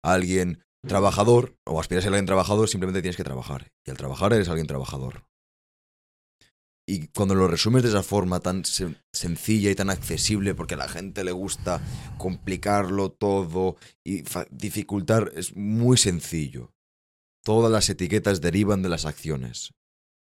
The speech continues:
Y tras las acciones vienen las etiquetas. Vienen, se te nombra esto y lo otro, como un pere-. Decíamos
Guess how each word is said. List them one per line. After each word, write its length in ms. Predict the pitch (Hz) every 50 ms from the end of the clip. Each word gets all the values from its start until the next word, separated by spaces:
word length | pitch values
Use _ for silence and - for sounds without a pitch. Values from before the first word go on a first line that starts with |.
| _ _ -
Y 80 | 101 -
tras 180 | - - 82 85
las 140 | 87 76
acciones 600 | 85 76 - - 101 113 117 120 113 - - - - _ _ _ _ _ _ _ -
vienen 180 | 76 87 85
las 140 | 80 73 67
etiquetas. 560 | 65 - 69 - 60 - 55 53 - - - - _ _ _ _ _ _ _ _ _
Vienen, 420 | 87 87 87 85 85 80 78 76 76 -
se 100 | - 76
te 140 | - 65
nombra 600 | 69 85 90 92 87 85 82 85 80 80 82 90
esto 220 | 92 85 - - 85
y 60 | 82
lo 80 | 82 80
otro, 160 | 71 71 -
como 160 | 82 92 110
un 100 | 107 87
pere-. 220 | - - 76 76 - _ _ _ _ _ _ _ _ _ 98
Decíamos 640 | 95 90 87 107 117 117 120 120 123 107 - -